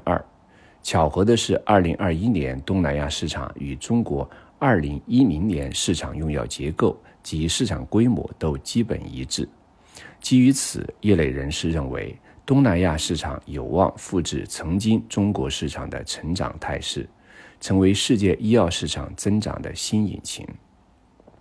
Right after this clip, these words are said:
另外，东南亚地区缺乏独立的医药工业基础，该地区医药市场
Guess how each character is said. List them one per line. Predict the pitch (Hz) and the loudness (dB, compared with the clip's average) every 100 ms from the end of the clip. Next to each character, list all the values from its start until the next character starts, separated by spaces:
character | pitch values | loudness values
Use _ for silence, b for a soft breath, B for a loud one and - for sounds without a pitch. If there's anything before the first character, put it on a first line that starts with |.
| _ B B B B B B B - | _ B B B B B B B 2
另 | 117 107 | 6 8
外， | 92 | 8
东 | 80 110 101 | 6 4 6
南 | 90 | 6
亚 | 87 | 4
地 | 78 85 | 2 -2
区 | 80 - 90 - | -4 -2 -2 -2
缺 | - 92 | -2 -2
乏 | 87 92 | 0 -2
独 | - 73 | -4 -2
立 | 113 | 0
的 | 78 65 | -2 -4
医 | - 90 | 0 2
药 | 78 | 2
工 | 69 87 | 2 -2
业 | 80 62 | -2 -4
基 | - 110 | -2 -2
础， | 107 - - _ B B B B | -2 -8 -14 _ B B B B
该 | 117 107 | 4 6
地 | 107 | 6
区 | 92 - 101 - | 4 2 2 0
医 | 113 117 | 2 4
药 | 95 | 4
市 | 92 101 | 2 -2
场 | 73 | -4